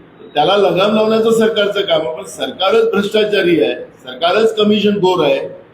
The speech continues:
तर मग तो आर्किटेक्ट काय सांगतो? त्यांनी कधी मूर्त्या बनवल्या,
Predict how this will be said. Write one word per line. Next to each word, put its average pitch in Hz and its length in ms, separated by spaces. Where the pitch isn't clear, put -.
तर 135 60
मग 160 500
तो 143 60
आर्किटेक्ट 185 640
काय 190 140
सांगतो? 156 560
त्यांनी - 440
कधी 190 200
मूर्त्या 180 360
बनवल्या, 202 480